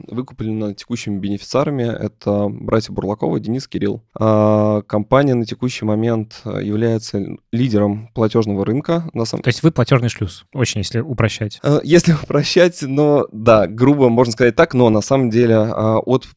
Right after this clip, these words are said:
Speaker 1: платежей так таковых мы н-, в последнее время уходим, э, в сторону продукта полноценного.
Speaker 2: Мгм.
Speaker 1: То есть сейчас, э, мы запустили не так давно, это, э, около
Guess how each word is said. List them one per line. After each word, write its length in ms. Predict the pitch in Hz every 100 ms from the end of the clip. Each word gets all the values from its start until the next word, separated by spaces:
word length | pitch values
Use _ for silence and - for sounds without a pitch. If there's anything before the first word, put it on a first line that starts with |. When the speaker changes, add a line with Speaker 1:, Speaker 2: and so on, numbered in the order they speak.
| -
Speaker 1:
платежей 500 | 117 113 117 147 190
так 220 | - -
таковых 420 | 113 110 127 156
мы 340 | 110 110 117 117
н-, 280 | 113 98
в 260 | 50 - -
последнее 380 | 131 135 127 110
время 400 | 123 117 110 110
уходим, 600 | - - 165 180 165 135
э, 200 | 120 113
в 60 | 107
сторону 720 | - - 127 123 117 117 110
продукта 480 | - 104 104 - -
полноценного. 720 | 98 104 - 101 98 95 -
Speaker 2:
Мгм. 280 | 117 120 123
Speaker 1:
То 80 | 92
есть 140 | 95
сейчас, 540 | - - 139 135 - -
э, 20 |
мы 840 | 107 104 104 104 104 104 104 110
запустили 680 | 101 98 104 - - 110 95
не 140 | 98 101
так 140 | 107
давно, 220 | 107 104
это, 160 | 98 -
э, 40 |
около 760 | - - 101 101 101 107 104